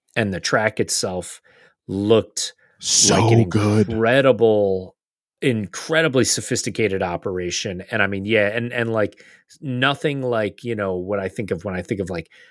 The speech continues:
Speaker 1: a street circuit, I think of, like, Baku, right?
Speaker 2: Mm-hmm.
Speaker 1: And I actually don't really think of, like, Montreal as a street circuit. It technically is. Um,
Speaker 2: Yeah,
Speaker 1: but
Speaker 2: yeah.
Speaker 1: Montreal really comes off as, like,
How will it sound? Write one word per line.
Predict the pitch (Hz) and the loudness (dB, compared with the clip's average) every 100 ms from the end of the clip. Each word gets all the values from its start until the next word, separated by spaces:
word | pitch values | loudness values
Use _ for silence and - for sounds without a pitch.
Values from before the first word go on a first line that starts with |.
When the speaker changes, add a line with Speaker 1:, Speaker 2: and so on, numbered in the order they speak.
| _ - | _ -2
Speaker 1:
a | |
street | - - 175 - | 0 0 -4 0
circuit, | - 131 110 | 2 2 2
I | 92 - | -2 -4
think | 107 101 | -4 -4
of, | 85 | -4
like, | 87 80 - - | -6 -10 -10 -4
Baku, | 95 82 - 90 - _ _ | -4 -4 -10 -12 -14 _ _
right? | 101 95 - _ - | -14 -14 -16 _ 4
Speaker 2:
Mm-hmm. | 143 113 131 139 _ _ _ - | 4 4 2 0 _ _ _ -6
Speaker 1:
And | 131 | -2
I | 131 | 0
actually | 147 165 127 | 0 0 2
don't | 135 143 | 2 0
really | 127 113 98 | 0 -2 -2
think | 117 95 | -8 -6
of, | 98 85 | -8 -6
like, | 98 90 - _ _ _ _ - 104 | -8 -8 -12 _ _ _ _ -8 2
Montreal | 104 95 123 104 95 85 85 - | 2 2 2 4 4 0 -8 -6
as | - 95 | -4 -2
a | |
street | - - 98 - | -4 -4 -8 -4
circuit. | 107 82 85 | -4 -6 -12
It | 85 - - | -14 -14 -10
technically | - - - 117 104 120 107 | -6 -6 -4 -2 4 4 4
is. | 87 95 - - _ - | 0 -4 -6 -8 _ -10
Um, | 107 98 95 | -6 -2 4
Speaker 2:
Yeah, | 190 180 113 _ - | 4 4 -4 _ 0
Speaker 1:
but | |
Speaker 2:
yeah. | 147 113 | 0 0
Speaker 1:
Montreal | 120 120 120 - 139 131 123 107 | 0 0 2 2 4 6 6 4
really | 95 110 113 110 | 0 0 2 0
comes | - - 110 98 104 | -4 -8 -8 -6 -6
off | 92 90 - | -8 -10 -8
as, | 92 87 95 | -6 -6 -6
like, | 85 - | -10 -16